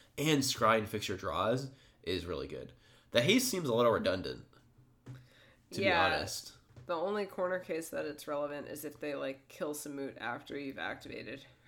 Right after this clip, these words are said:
Speaker 2: her.
Speaker 1: Right.
Speaker 2: But otherwise, it's pretty irrelevant.
Speaker 1: Yeah, I,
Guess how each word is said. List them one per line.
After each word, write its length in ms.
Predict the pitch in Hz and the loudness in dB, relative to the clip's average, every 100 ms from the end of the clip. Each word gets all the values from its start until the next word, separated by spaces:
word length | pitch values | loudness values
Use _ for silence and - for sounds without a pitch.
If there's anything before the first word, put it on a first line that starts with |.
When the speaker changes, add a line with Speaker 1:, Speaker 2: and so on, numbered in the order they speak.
| - | -14
Speaker 2:
her. 280 | - - 160 | -12 -10 -2
Speaker 1:
Right. 380 | 90 69 - - _ _ _ _ _ _ _ - | 0 0 -4 -12 _ _ _ _ _ _ _ -12
Speaker 2:
But 140 | - | -10
otherwise, 680 | - - 135 - - - - _ _ _ _ _ _ _ _ _ _ - | -8 -8 -6 -8 -8 -12 -16 _ _ _ _ _ _ _ _ _ _ -20
it's 160 | 147 - | -18 -14
pretty 220 | - - | -12 -10
irrelevant. 460 | - - 64 - | -8 -8 -8 -6
Speaker 1:
Yeah, 240 | - 90 87 | -2 0 2
I, 200 | 107 113 | 2 2